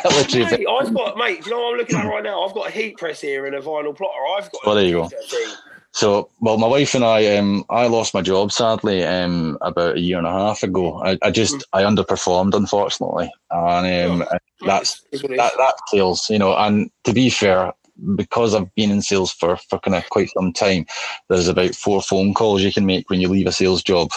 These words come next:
Speaker 1: and
Speaker 2: Yeah.
Speaker 1: walk into another. But my wife was
Speaker 2: Mm-hmm.
Speaker 1: a bit burnt out with the hours that I would be working in these kind of environments. And, uh,
Speaker 2: Yeah.
Speaker 1: so we decided I wasn't gonna go back to work.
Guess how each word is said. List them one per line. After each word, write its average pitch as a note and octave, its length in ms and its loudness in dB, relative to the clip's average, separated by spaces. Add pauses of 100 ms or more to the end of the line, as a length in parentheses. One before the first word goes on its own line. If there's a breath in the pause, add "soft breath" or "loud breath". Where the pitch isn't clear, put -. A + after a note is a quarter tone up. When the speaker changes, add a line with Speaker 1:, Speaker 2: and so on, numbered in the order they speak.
(140)
Speaker 1:
and F2 220 2
Speaker 2:
Yeah. - 180 2
Speaker 1:
walk F2+ 180 0 (240)
into F#2 240 0
another. G2 320 4 (340 loud breath)
But C#2+ 100 0
my E2+ 80 2
wife G2+ 240 2
was F#2 140 2
Speaker 2:
Mm-hmm. F#2 120 2
Speaker 1:
a G2+ 40 4
bit - 340 -6
burnt F2 220 0
out F#2 160 2
with D#2+ 100 0
the F2 120 2
hours F#2 240 2
that F#2 100 4
I F2 60 2
would F#2 120 2
be F#2 60 -2
working G2 320 0
in F#2+ 80 2
these F#2+ 180 2
kind G2+ 140 0
of F#2 80 2
environments. F2+ 720 0 (100)
And, E2 240 2
uh, F2 40 2
Speaker 2:
Yeah. F2 140 2 (580 loud breath)
Speaker 1:
so - 160 0
we G3+ 80 4
decided A2+ 440 4
I - 40 4
wasn't F#2+ 320 2
gonna F#2 120 2
go F#2 80 2
back F2 240 2
to - 80 0
work. F#2+ 320 0